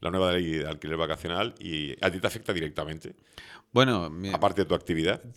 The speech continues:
Speaker 2: tú, tú piensas que yo tengo una casa rural y tengo también un apartamento vacacional, pero
Speaker 1: Una casa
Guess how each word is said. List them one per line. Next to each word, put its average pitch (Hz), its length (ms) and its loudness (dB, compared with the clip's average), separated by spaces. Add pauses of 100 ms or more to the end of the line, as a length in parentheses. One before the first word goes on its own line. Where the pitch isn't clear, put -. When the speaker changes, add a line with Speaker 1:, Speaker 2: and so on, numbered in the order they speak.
(140)
Speaker 2:
tú, 139 100 -4
tú 123 120 -2
piensas 127 260 4
que 135 80 4
yo 131 80 4
tengo 123 140 2
una 123 120 2
casa 117 220 6
rural 120 400 4
y 131 80 -2
tengo 98 640 -4
también 104 220 -4
un 104 60 -4
apartamento 101 520 -2
vacacional, 107 500 -6
pero 92 200 0
Speaker 1:
Una 85 140 4
casa 147 300 2